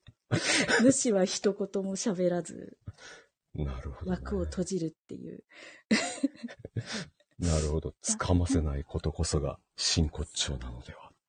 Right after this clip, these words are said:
Speaker 1: ていう。
Speaker 2: はい。で、あの、第一回目が四人くらいですかね。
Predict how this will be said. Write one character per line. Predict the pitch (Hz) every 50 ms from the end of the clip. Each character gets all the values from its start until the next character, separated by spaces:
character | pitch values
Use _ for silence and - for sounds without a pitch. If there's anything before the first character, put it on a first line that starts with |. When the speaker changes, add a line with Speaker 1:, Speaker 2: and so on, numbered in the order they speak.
| _ _ _
Speaker 1:
て | _ -
い |
う。 | 104 -
Speaker 2:
は | - 185
い。 | 190 180 190 _ _ _ _ _ _
で、 | - 214 214 208 202 233 _ _ _ _ - - - - - - _ -
あ | 208 208
の、 | 214 208 202 190 190 -
第 | - 214 254 262 240 226 208 - _ _ _ _ -
一 | - _ _ -
回 | 339 330 330 330
目 | 330 349 -
が | 226 185 170 160 160 - -
四 | - 196 196 196
人 | 208 226 240 254 240
く | - 269
ら | 247 226
い | - -
で | 170
す | - -
か | _ - -
ね。 | - 170 -